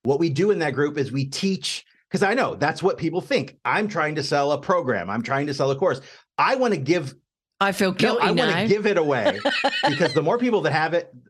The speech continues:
Speaker 1: the faster we change the world. I mean, it's, it's the truth. So what we do in there is we do free trainings.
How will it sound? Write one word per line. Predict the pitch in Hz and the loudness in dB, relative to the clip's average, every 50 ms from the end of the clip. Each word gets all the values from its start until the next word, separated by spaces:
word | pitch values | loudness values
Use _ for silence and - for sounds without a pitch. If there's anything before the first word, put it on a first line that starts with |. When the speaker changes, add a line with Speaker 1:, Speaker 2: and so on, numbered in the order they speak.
| _ _ - | _ _ -8
Speaker 1:
the | 139 | -8
faster | 123 - 160 165 160 - 170 | -4 -2 -2 -2 0 -2 -2
we | 147 139 139 | -4 -4 -6
change | 139 - 160 139 135 127 - | -4 -2 -2 -2 -2 0 0
the | 135 | -2
world. | 113 113 117 110 95 87 - - _ _ _ _ _ _ _ - | 0 0 0 0 -2 -4 -8 -12 _ _ _ _ _ _ _ -2
I | |
mean, | 127 135 135 | -2 0 2
it's, | 135 139 135 - - | 0 -2 -2 -2 -4
it's | 139 - - - - | -4 -4 -4 -8 -8
the | 131 | -8
truth. | 131 - 135 - 80 - - _ _ _ _ _ _ _ | -4 -2 -2 -4 -4 -6 -12 _ _ _ _ _ _ _
So | - - 180 160 151 147 139 147 - _ _ | 0 0 2 2 2 0 -2 -6 -14 _ _
what | 143 175 190 | -2 0 2
we | 214 190 | 2 2
do | 135 180 220 214 | 2 2 2 2
in | 196 160 | 2 2
there | 143 135 131 | 2 2 2
is | 127 110 | 0 0
we | 131 135 120 | -2 -2 0
do | 135 135 127 123 127 - | 0 0 0 -2 -4 -12
free | - - 165 165 147 | -6 -4 -2 -2 -2
trainings. | 147 - 160 147 139 131 120 101 95 - | 0 0 0 2 2 0 0 -2 -4 -8